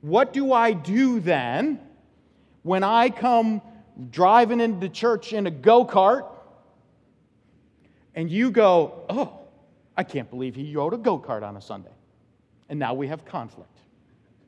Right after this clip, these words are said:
Okay? We have conflict now. Some of you don't like go-karts, and you think they're wrong and sinful. Some of you do like go-karts.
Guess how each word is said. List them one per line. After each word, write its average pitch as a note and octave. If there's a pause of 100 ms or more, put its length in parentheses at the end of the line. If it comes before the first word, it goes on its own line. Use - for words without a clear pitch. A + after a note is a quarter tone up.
(280)
Okay? E3 (640)
We B2+
have A#2+
conflict E3+
now. G2 (2000)
Some C3
of C3+
you D3
don't E3
like F3+
go-karts, A3
and G#2
you -
think -
they're A#2+
wrong F3+
and E3+
sinful. D4+ (220)
Some A2
of B2
you F3
do C#4
like D3+
go-karts. -